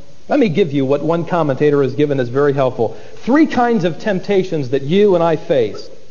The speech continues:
You could categorize these. I doubt this is comprehensive, but most of what we face in our daily lives comes from one of these three categories. The first is material. That is a lust for things. And that can be a lust for something as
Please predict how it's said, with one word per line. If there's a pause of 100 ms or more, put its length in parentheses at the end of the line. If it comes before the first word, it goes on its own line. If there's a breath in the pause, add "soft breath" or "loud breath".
(200)
You
could
categorize
these.
I
doubt
this
is
comprehensive,
but (240 loud breath)
most
of
what
we
face
in
our
daily
lives
comes
from
one
of
these
three
categories. (340 loud breath)
The
first
is
material. (220 loud breath)
That
is
a
lust
for
things. (1080 soft breath)
And
that
can
be
a
lust
for
something
as